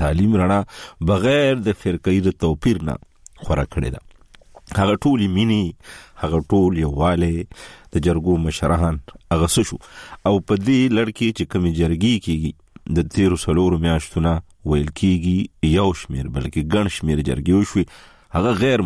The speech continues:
مؤثره دي. په دې به خبرې کوو. را سره مېلمانه دي پخوانی سینیټر سجاد، اه، سینیټر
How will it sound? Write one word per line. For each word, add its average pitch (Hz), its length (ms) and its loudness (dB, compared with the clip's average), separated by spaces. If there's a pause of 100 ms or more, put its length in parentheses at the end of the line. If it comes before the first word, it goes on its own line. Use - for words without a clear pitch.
مؤثره 71 440 -4
دي. - 80 -18 (340)
په - 80 0
دې 82 140 2
به 90 140 4
خبرې 98 380 2
کوو. 127 200 0 (460)
را 95 160 2
سره 98 120 2
مېلمانه 98 540 2
دي 110 60 2 (460)
پخوانی 92 420 2
سینیټر 90 500 0 (460)
سجاد، 87 440 2 (360)
اه، 80 340 2 (300)
سینیټر 82 440 0